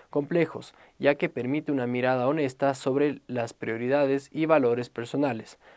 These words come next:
promoviendo una toma de decisiones alineada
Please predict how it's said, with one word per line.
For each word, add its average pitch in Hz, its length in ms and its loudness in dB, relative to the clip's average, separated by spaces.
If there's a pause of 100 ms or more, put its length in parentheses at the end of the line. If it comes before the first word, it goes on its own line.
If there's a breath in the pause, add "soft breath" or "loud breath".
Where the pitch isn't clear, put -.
promoviendo 147 720 2
una 165 260 0
toma 147 300 2
de 120 100 2
decisiones 139 600 -2 (240 loud breath)
alineada 139 640 0